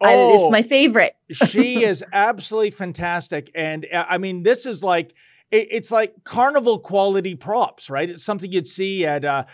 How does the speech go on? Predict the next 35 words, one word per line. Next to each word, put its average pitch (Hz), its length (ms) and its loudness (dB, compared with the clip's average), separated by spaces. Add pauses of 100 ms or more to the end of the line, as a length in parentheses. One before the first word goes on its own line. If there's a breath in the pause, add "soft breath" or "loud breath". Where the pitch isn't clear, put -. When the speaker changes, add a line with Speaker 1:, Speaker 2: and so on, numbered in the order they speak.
(160 soft breath)
Speaker 2:
you 170 140 -4
know, 156 100 -2
Canada's 175 500 -6
Wonderland, 151 720 -4
uh, 139 120 -8 (180)
during 147 240 -6
their 139 160 -6
spooktacular, 147 1120 -6 (280 soft breath)
uh, 131 280 -6
events. 147 480 -8 (500)
And 190 100 -4
she 220 200 -8
raises 214 580 0
thousands 220 560 2
and 220 140 -10
thousands 190 400 -2
of, 170 80 2
I 151 60 -2
think 202 180 -10
last 208 320 -2
time 190 200 -4
it 156 40 -4
was 151 100 -4
over 175 240 -2
fifteen 226 540 -8
thousand. 202 600 -8 (540)
And 208 380 -2
she, 226 220 -10
one 208 280 0
of 277 100 -2
the 247 100 -2
charities 180 480 -4
she - 120 -12
went 190 340 -4
to, 156 380 -8